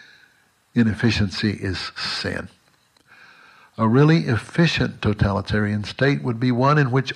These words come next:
all the powerful executives and political bosses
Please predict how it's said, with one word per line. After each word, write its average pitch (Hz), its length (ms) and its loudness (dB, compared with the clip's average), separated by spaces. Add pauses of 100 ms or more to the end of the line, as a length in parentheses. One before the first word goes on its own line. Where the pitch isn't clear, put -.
all 147 320 4
the 156 100 2
powerful 143 560 0
executives 113 1040 -4 (580)
and 107 340 -4 (260)
political 120 420 2
bosses 110 720 0